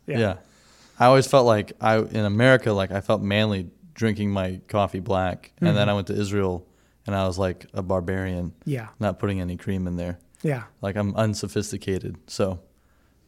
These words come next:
Speaker 2: you're always a step ahead.
Speaker 1: <laughs>
Speaker 2: Very well done. All right. So what do you do for a career, for a living?
Speaker 1: So I have the privilege of, uh, working with Life in Messiah International.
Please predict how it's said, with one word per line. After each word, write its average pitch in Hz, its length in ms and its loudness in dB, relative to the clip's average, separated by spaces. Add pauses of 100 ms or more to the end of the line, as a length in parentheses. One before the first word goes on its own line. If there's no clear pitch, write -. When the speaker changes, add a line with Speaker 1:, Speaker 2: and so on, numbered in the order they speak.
(200)
Speaker 2:
you're 107 160 -2
always 104 200 0
a 92 60 -6
step - 240 -4
ahead. 90 300 -6 (240)
Speaker 1:
<laughs> 175 380 0
Speaker 2:
Very 117 140 4
well 107 140 2
done. 101 300 2 (640)
All 131 80 8
right. 120 120 8
So 135 200 6
what 147 180 8
do 190 60 2
you 180 100 2
do 160 160 4
for 127 280 2
a 117 40 2
career, 117 520 2
for 107 180 -2
a 98 80 0
living? 90 320 -2 (840)
Speaker 1:
So 202 320 4
I 220 140 4
have 220 280 2
the 170 80 0
privilege 185 760 -4
of, 147 340 -4
uh, 143 240 -4
working 160 580 -4 (160)
with 139 400 -8
Life 151 440 -4
in 170 140 0
Messiah 143 520 -4
International. 143 680 -6